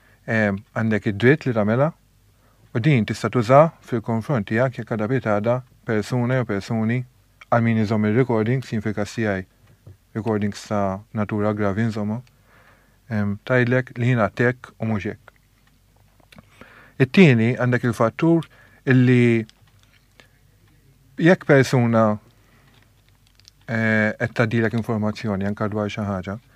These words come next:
din trid tikkonferma u trid tikkonferma bi provi billi l-ewwel nett toħloq kuntatt mal-pulizija dwar il-każ xi jkun. U wkoll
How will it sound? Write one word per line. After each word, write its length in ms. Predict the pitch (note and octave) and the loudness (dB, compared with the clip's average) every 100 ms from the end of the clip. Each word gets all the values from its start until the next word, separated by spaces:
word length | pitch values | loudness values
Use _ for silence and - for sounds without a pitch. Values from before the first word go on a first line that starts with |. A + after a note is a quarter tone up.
| _ _ _ _ _ - | _ _ _ _ _ -4
din 180 | C#3+ D#3 | 0 2
trid 120 | B2 | 0
tikkonferma 680 | A#2 - A2 G#2 G#2+ G#2+ B2 D#3 _ _ _ _ _ - | -4 -2 -2 0 0 2 0 -2 _ _ _ _ _ -4
u 60 | |
trid 160 | C3 C3 | -2 0
tikkonferma 640 | B2 A#2 A2+ A#2 A2+ B2+ | -2 -4 -4 -2 0 0
bi 80 | G#2 | 0
provi 540 | G2 A#2 A#2 A2+ C3 C#3+ _ _ _ _ _ _ _ _ | -4 -2 0 2 0 -2 _ _ _ _ _ _ _ _
billi 460 | B2 B2+ A2 G#2+ F#2+ _ _ _ - | 2 4 4 0 -4 _ _ _ -4
l-ewwel 240 | A2 B2 | 0 2
nett 260 | C3+ - - - _ _ _ _ _ _ _ _ | 2 -2 -12 -20 _ _ _ _ _ _ _ _
toħloq 340 | C3+ G#2+ A2+ | -4 -4 -6
kuntatt 580 | - B2+ A2+ A2+ - - | -4 -2 0 0 0 -4
mal-pulizija 760 | A#2 A2 A2+ G#2+ - B2 C3+ D#3 | -2 -2 -2 -6 -4 0 0 0
dwar 380 | A2+ G#2 G2+ G#2 _ _ - | 0 0 0 -4 _ _ -12
il-każ 340 | G#2+ A2 G2+ | -8 -4 -6
xi 200 | - G#2+ | -4 -6
jkun. 260 | F#2+ C3+ D#3+ - _ _ _ _ _ - - - - _ _ - - - - _ _ _ | -4 -2 -2 -6 _ _ _ _ _ -20 -20 -20 -20 _ _ -20 -20 -20 -20 _ _ _
U 140 | D#3+ C3+ | 4 4
wkoll 400 | - B2+ D#3+ | 6 6 6